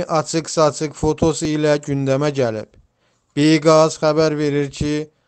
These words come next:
aktrisa yeni imici ilə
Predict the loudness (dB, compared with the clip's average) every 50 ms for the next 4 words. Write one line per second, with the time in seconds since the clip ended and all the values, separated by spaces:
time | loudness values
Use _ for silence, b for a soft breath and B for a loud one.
0 | _ _ _ _ -2 -2 -2 -2 -2 -6 -4 0 0 0 -2 0 0 4 6 6
1 | 6 4 2 -2 _ _ _ _ _ -4 -2 0 0 0 0 -2 -2 -4 -4 -4
2 | -2 -2 -2 -2 -4 -4 -4 -2 0 0 0 0 2 2 2 2 2